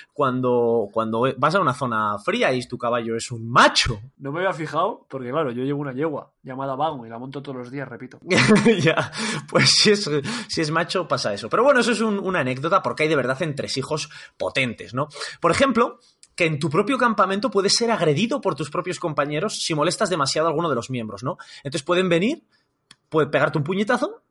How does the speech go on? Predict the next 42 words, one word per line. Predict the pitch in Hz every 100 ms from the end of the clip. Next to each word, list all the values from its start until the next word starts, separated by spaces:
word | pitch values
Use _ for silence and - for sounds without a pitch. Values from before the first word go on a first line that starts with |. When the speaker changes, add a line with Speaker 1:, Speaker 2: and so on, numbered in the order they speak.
| -
Speaker 1:
y | 170 143
te | 147
mandarán | 139 139 139 185 247 -
a | 277
la |
habitación | 311 277 269
del | 190 131
sueño, | 117 110 - -
sin | - 226 175
posibilidad | 147 135 147 190 277
de | 175 147
mediar | 131 123 185 240 - -
palabra. | 107 - - - _
O | -
sea, | 107 101
es, | - - _ _ -
puede | 135 131
pasar, | 113 - 92
¿vale? | 98 165 - - -
Y |
si | 196 196
molestas | 175 262 - - 107 - -
a | 120 - 214
Abigail | 233 226 220 170 -
o | 135
a | 127
Jack, | 190 247 254 - - _ _ _ _ _ _
que | -
es | 139
decir, | 139 151
la | 120 113
ma-, | 113 139 143
la | 127 120 113
muj-, | 120 110 -
la | 123 117
mujer | 117 135
que | 135
tiene | 135 123
al | 120 123
hijo | 139 107
Jack, | 101 160 160 160
¿vale? | 131 147 220